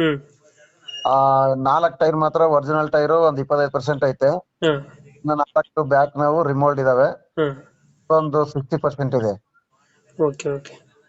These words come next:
Speaker 1: ಇದು ಇನ್ನು ಮೈಲೇಜ್ ಎಷ್ಟು ಬರ್ತದೆ ಅಣ್ಣ ಗಾಡಿ?
Speaker 2: ಮೈಲೇಜ್ ಒಂದ್ ಮೂರು ಕಿಲೋಮೀಟರ್ ಬರುತ್ತೆ.
Speaker 1: ಮೂರು ಕೊಡ್ತದೆ.
Speaker 2: Up and top road ಆದ್ರೆ ಮೂರುವರೆ ಬರುತ್ತೆ.
Speaker 1: ಹಾ.
Speaker 2: ಇಪ್ಪರಲ್ಲಿ ಬರೋದು ಮೂರು ಕಿಲೋಮೀಟರ್, ಅದ್ರ ಮೇಲೇನು ಜಾಸ್ತಿ ಬರಲ್ಲ. Top and top road ಆದ್ರೆ ಮೂರುವರೆ ಬರ್ತದೆ.
Speaker 1: ಹ್ಮ್.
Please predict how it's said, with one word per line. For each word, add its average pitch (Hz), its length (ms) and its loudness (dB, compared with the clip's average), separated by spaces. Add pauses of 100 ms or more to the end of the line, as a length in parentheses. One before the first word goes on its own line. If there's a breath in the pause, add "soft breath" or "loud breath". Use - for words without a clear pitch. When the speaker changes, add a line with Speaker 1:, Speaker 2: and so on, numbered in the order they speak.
Speaker 1:
ಇದು 170 140 4
ಇನ್ನು 180 540 2
ಮೈಲೇಜ್ 190 260 2
ಎಷ್ಟು 180 180 -8
ಬರ್ತದೆ 180 180 0
ಅಣ್ಣ 180 120 4
ಗಾಡಿ? 185 220 0 (220)
Speaker 2:
ಮೈಲೇಜ್ 170 640 2 (320)
ಒಂದ್ 165 260 0
ಮೂರು 170 240 0
ಕಿಲೋಮೀಟರ್ 147 360 -2
ಬರುತ್ತೆ. 127 360 -4 (160)
Speaker 1:
ಮೂರು 165 140 2
ಕೊಡ್ತದೆ. 147 600 -4
Speaker 2:
Up - 400 0
and 165 180 2
top 175 160 -2
road 175 140 4
ಆದ್ರೆ 180 180 2
ಮೂರುವರೆ 175 480 2
ಬರುತ್ತೆ. 165 440 2
Speaker 1:
ಹಾ. 147 600 -4 (240)
Speaker 2:
ಇಪ್ಪರಲ್ಲಿ 175 380 2
ಬರೋದು 190 240 2
ಮೂರು 170 200 -2
ಕಿಲೋಮೀಟರ್, 143 380 -2
ಅದ್ರ 127 160 2
ಮೇಲೇನು 139 340 2
ಜಾಸ್ತಿ 127 320 0
ಬರಲ್ಲ. 123 260 2
Top 147 360 2
and 151 80 0
top 147 120 -2
road 139 120 0
ಆದ್ರೆ 156 180 0
ಮೂರುವರೆ 139 380 2
ಬರ್ತದೆ. 120 540 -4
Speaker 1:
ಹ್ಮ್. 147 420 -2